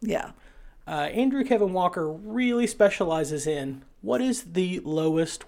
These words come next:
Speaker 2: worst common denominator of humanity.
Speaker 1: Fair.
Speaker 2: That's what he does.
Speaker 1: That's fair.
Speaker 2: Yeah. Um, <laughs> it's based on the Washington Irving, The Legend of Sleepy Hollow.
Speaker 1: Yep.
Speaker 2: Uh, coming back, long time,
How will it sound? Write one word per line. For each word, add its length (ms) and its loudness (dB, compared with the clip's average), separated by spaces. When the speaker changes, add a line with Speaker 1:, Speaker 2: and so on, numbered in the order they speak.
Speaker 2:
worst 360 -4
common 340 -2
denominator 580 -6
of 80 -10
humanity. 640 -10
Speaker 1:
Fair. 400 4
Speaker 2:
That's 200 2
what 120 8
he 80 6
does. 240 2
Speaker 1:
That's 160 -2
fair. 300 0
Speaker 2:
Yeah. 180 -6
Um, 400 0
<laughs> 480 -20
it's 180 -8
based 460 -4
on 100 -2
the 100 0
Washington 540 -2
Irving, 400 -6
The 80 -8
Legend 260 -8
of 80 -12
Sleepy 280 -12
Hollow. 420 -4
Speaker 1:
Yep. 260 -4
Speaker 2:
Uh, 420 -4
coming 340 4
back, 460 -2
long 280 2
time, 500 -6